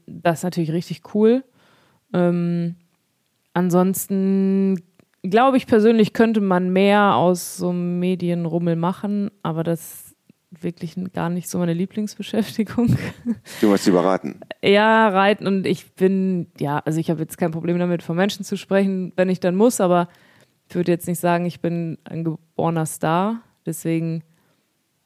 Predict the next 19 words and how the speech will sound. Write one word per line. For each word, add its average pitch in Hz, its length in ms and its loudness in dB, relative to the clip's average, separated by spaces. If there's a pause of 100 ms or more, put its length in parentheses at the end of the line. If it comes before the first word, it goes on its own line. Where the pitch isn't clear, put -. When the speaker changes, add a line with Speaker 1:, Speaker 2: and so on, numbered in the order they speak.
Speaker 1:
mm, 170 520 -4 (280)
strebe 170 320 -4
ich 160 80 -8
das 170 160 -4
jetzt 165 160 -6
nicht 170 140 -8
unbedingt 165 400 -4
an, 185 360 -4 (580)
da 160 200 2
irgendwie 156 260 -2
dann 156 200 -2
mehr 175 240 2
zu - 160 -6
machen. 135 340 -6
Also 143 200 -6
ich 139 100 -8
sag 143 140 -6
mal, 143 120 -6
den 143 240 -8